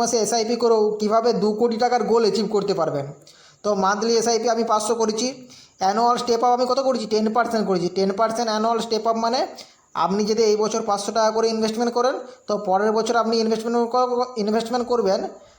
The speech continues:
পাঁচশো, টেন পার্সেন্ট মানে পঞ্চাশ, মানে পাঁচশো পঞ্চাশ টাকা করে পরের বছর আপনি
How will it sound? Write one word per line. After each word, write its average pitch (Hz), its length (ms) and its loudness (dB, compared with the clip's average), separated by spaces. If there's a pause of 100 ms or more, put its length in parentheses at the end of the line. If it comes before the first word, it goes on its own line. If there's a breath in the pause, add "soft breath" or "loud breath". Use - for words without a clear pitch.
(240 loud breath)
পাঁচশো, 208 300 2 (100)
টেন 220 140 2 (100)
পার্সেন্ট 240 360 0
মানে 262 140 0 (280)
পঞ্চাশ, 220 400 0 (200)
মানে 220 140 -2 (100)
পাঁচশো 220 280 0 (120)
পঞ্চাশ 220 340 -2
টাকা 185 180 2
করে 180 100 0 (100)
পরের 202 240 0
বছর 220 240 0
আপনি 214 120 -4